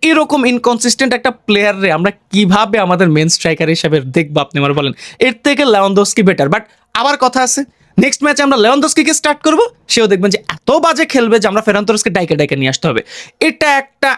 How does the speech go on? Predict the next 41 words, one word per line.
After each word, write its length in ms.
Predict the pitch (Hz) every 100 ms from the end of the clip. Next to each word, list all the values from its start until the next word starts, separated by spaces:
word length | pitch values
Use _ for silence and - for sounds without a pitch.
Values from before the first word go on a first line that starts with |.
| -
অ্যামেজিং 520 | 202 220 254 214 254 240
একটা 160 | 220 233 185
লুপ 160 | 190 190
হোলের 200 | 202 208 202
মধ্যে 160 | 175 196
আমরা 120 | 202 202
পড়ে 160 | 196 190
গেছি, 200 | 196 349 - - -
যেটা 160 | 285 285 302
থেকে 120 | 294
আমরা, 120 | 285 285 -
আমি 140 | 320 320
বের 120 | 269 262
হওয়ার 140 | 202 208
কোনো 120 | 208
প্রকার 180 | 196 190 165
ওয়ে 100 | 190 233
দেখতেছি 360 | - 196 151 131
না। 40 | - _ _ _ _ _ 339
এছাড়া 280 | 349 285 240 240 _ - 208
আমাদের 220 | 226 233 202
লামিন 240 | 208 220 220
ইয়ামাল 260 | 214 220 214 _ _ -
কালকে 280 | 269 269 269 - 262
কোনো 180 | 277 330 311
এক 60 | - 226
কারণে 260 | 185 196 220
তার 120 | 180 151
রিদমটা 320 | 180 214 190 165
আমরা 120 | 147 131
পাচ্ছি 260 | - - -
না, 40 | - _ _
পাচ্ছিলাম 400 | - 185 208 131 104
না। 60 | - _ _ _ 240
আমি 120 | 294 208
যতবারই 380 | 262 277 294 285
তার 100 | 254 220
খেলা 140 | 220 208
দেখতেছিলাম 420 | 214 208 214 214 185
যে 100 | 208 208 208 - -
ফাইনাল 260 | 233 233